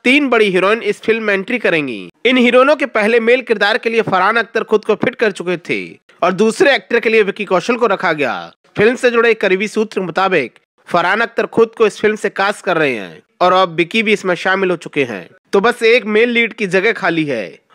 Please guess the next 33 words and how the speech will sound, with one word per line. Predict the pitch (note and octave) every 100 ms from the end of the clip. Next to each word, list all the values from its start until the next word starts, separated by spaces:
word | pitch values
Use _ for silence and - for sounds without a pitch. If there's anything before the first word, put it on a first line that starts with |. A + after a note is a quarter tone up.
| -
और | E3+
एक | G3+
शख्स | - A3+ -
को | G3+ F3
कास्ट | F#3+ G3+ -
करना | F#3+ D#3+
आसान | D3+ F3 F3
है | B2+ F#2+ F#2 _ _ C#3+
और |
वो | D3 F#3+
भी | G#3+
उस | A3 -
फिल्म | G#3 G#3
में | E3 A2 F2 _ -
जिसमें | D#3 F3+ A3
तीन | A3 A3 A3
फीमेल | G3 F3+ G#3 G#3
लीड्स | E3 C#3+ -
हैं। | G#2 F2 - _ -
बताया | E3 F3 A3+ C#4
जा | C4 A#3+
रहा | A#3 G3+ A3+
है | C4
कि | C4+ A3
इस | -
फिल्म | A#3+
में | B3+ A3+
विकी | A3 A#3
कौशल | G#3 G#3 A#3
को | A#3+ A3
लेने | F#3+ A3
के | B3+
लिए | A3+ D3+ G#2